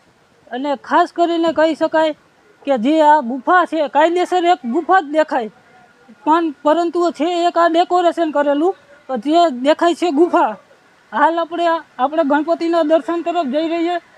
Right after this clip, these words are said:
જે કોળીવારના દાદા તરીકે કહેવામાં આવે છે, જે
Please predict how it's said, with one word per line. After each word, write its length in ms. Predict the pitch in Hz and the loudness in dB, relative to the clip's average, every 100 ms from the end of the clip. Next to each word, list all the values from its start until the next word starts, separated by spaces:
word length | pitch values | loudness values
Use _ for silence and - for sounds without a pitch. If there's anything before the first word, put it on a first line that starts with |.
| - 202 | -14 0
જે 220 | 269 330 | 2 2
કોળીવારના 680 | - 294 370 381 359 359 349 | 2 0 2 2 2 2 0
દાદા 320 | 320 330 349 | 2 2 2
તરીકે 360 | 320 330 320 330 | 2 0 0 0
કહેવામાં 480 | 311 320 320 311 294 | 2 4 4 4 4
આવે 160 | 294 | 2
છે, 160 | 294 339 359 - - - - | 2 0 -2 -8 -20 -20 -10
જે 120 | 208 | 0